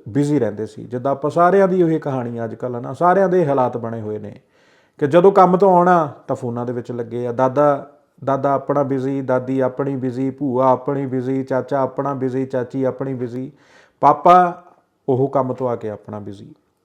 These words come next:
ਇੱਕ ਦਿਨ ਕੀ ਹੁੰਦਾ, ਉਹ ਟੀਚਰ ਜਿਹੜੇ ਮੈਡਮ ਸੀ, ਉਹ ਨਾ ਘਰੇ ਬੱਚਿਆਂ ਦੇ ਪੇਪਰ ਚੈੱਕ ਕਰ ਰਹੇ ਹੁੰਦੇ ਆ ਤੇ ਨਾਲ ਉਹਨਾਂ ਦਾ ਹਸਬੈਂਡ ਵੀ ਬੈਠਾ ਸੀ, ਉਹ ਫੋਨ ਚਲਾ ਰਿਹਾ ਸੀ।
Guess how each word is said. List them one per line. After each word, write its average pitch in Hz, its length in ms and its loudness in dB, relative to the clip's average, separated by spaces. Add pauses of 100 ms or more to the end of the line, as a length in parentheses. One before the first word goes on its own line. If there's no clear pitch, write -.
(760)
ਇੱਕ 196 180 4
ਦਿਨ 247 180 8
ਕੀ 220 180 4
ਹੁੰਦਾ, 190 400 8
ਉਹ 208 220 4
ਟੀਚਰ 185 460 2
ਜਿਹੜੇ 185 220 4
ਮੈਡਮ 156 340 2
ਸੀ, 131 340 -4
ਉਹ 165 280 0
ਨਾ 208 120 0
ਘਰੇ 165 480 2
ਬੱਚਿਆਂ 143 380 -2
ਦੇ 151 120 -2
ਪੇਪਰ 147 360 -4
ਚੈੱਕ 139 260 -6
ਕਰ 120 140 -2
ਰਹੇ 110 160 -6
ਹੁੰਦੇ 113 260 -6
ਆ 120 40 -6
ਤੇ 165 100 -6
ਨਾਲ 127 340 0
ਉਹਨਾਂ 139 200 -2
ਦਾ 135 200 0
ਹਸਬੈਂਡ 127 280 -6
ਵੀ 143 100 -4
ਬੈਠਾ 127 320 -4
ਸੀ, 135 180 -6
ਉਹ 135 260 -2 (300)
ਫੋਨ 131 220 -4
ਚਲਾ 113 300 -6
ਰਿਹਾ 110 180 -8
ਸੀ। 123 220 -20